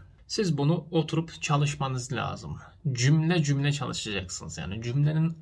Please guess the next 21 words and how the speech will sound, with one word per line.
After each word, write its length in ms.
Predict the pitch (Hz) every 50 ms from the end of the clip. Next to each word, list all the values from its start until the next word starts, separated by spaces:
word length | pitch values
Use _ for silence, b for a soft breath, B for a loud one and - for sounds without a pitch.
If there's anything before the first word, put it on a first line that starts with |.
| -
anlamına 580 | 135 143 143 147 151 156 156 156 156 165 165 156
odaklanacaksınız. 1040 | - 127 113 - - 104 101 104 104 110 98 - - - - 71 - - - - _ _ _ _ _ _ _ _ B B B B B B B B B -
Kitaptaki 600 | - - - 185 175 170 170 - 160 147 - 156
mesaja 540 | 147 139 135 139 143 139 - 143 139 139 147
odaklanmanız 840 | 139 127 123 113 - - 127 113 110 110 104 104 104 107 104 113 -
gerekiyor. 760 | - 107 101 101 - - - 110 104 107 - - - - - - - _ -
İngilizce 640 | 135 131 147 160 170 175 180 180 160 131 135 135 -
orada 400 | - 147 156 156 147 131 127 120
size 280 | - - 156 139 143 131
ne 140 | 131 131
demek 260 | 135 135 123 117 110 -
istiyor? 540 | - - - - 107 - - - - - - - - -
Hikaye 480 | 160 151 156 156 135 123 110 101 104 110
neden 360 | 117 120 135 131 127 123 113
bahsediyor? 680 | 107 110 - - - - - 113 101 95 - - - B B B B B B B B
Resimleri 600 | 123 123 123 120 - - 127 120 123 123 127 127 131
de 120 | 135 123
baz 260 | 120 113 120 117 120
alarak 460 | 123 135 151 - 123 131 - - - -
anlamaya 560 | 156 165 190 202 208 214 214 208 180 143 117 -
çalışın. 440 | - - - - - - - -